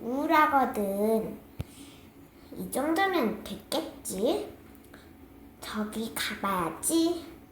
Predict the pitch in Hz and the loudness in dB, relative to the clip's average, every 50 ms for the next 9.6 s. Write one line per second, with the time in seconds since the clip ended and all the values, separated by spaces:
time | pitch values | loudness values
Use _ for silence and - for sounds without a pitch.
0 | - - - - - - - - - - - 196 240 277 277 349 359 370 381 370 | -20 -20 -20 -20 -20 -20 -20 -20 -10 -2 0 2 2 4 4 6 6 6 6 4
1 | 381 381 381 381 370 359 339 320 311 320 320 330 330 339 349 349 349 - - - | 4 2 2 2 2 4 4 6 6 6 6 6 6 6 6 6 4 2 -2 -8
2 | - - - - - - - - - - - - - - - 180 185 185 - - | -14 -16 -20 -20 -20 -20 -20 -20 -20 -20 -20 -20 -20 -14 -10 -10 -8 -6 -2 2
3 | 302 311 320 320 311 277 262 240 214 190 190 202 240 311 403 466 - - - - | 4 6 6 6 6 6 4 4 4 2 2 4 4 4 4 4 0 -4 -10 -16
4 | - - - - - - 392 370 359 349 311 277 - - - 330 330 302 277 - | -18 -20 -20 -20 -12 -6 -2 2 4 4 4 4 4 6 8 8 8 8 6 4
5 | - - - - 339 349 311 269 - - - - 277 320 349 359 359 359 349 349 | -2 -4 -2 0 0 2 2 0 0 -2 -6 -2 2 4 4 4 6 6 6 4
6 | 359 - - - - - - - - - - - - - - - - - - - | 4 2 -4 -10 -14 -18 -20 -20 -20 -20 -20 -20 -20 -20 -20 -20 -20 -20 -16 -12
7 | - - - 381 370 370 392 - - - - 440 554 539 - - - - - 302 | -12 -8 -6 -6 -4 -2 -2 -2 -4 -6 -6 -4 -4 -4 -4 -6 -8 -4 0 2
8 | 277 277 294 320 330 320 302 269 240 233 240 247 277 285 - - - 302 285 269 | 4 4 4 4 6 6 8 8 8 6 4 0 -4 -6 -6 0 4 4 6 6
9 | 240 220 220 214 240 269 277 226 156 98 - | 6 4 4 4 4 4 4 4 2 0 -4